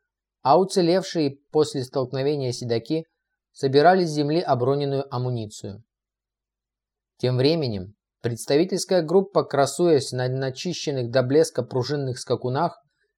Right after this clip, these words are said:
приблизилась настолько, что уже представляла реальную опасность. Впрочем, всадники вовремя затормозили, и их послушные механизмы замерли, выстроившись в ряд.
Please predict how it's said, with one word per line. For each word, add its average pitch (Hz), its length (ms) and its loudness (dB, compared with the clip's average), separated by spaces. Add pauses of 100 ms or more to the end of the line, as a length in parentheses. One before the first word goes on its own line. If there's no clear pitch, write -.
(120)
приблизилась 143 880 0
настолько, 127 760 -2 (220)
что - 260 2
уже 170 240 2
представляла 165 640 2
реальную 147 500 6
опасность. 107 640 -4 (920)
Впрочем, 135 340 0
всадники 143 480 0
вовремя 139 420 2
затормозили, 139 840 0
и 107 180 0
их 123 140 -8
послушные 127 580 -2
механизмы 147 600 -4
замерли, 95 640 -4 (600)
выстроившись 139 920 -2
в 87 120 -8
ряд. 85 200 -4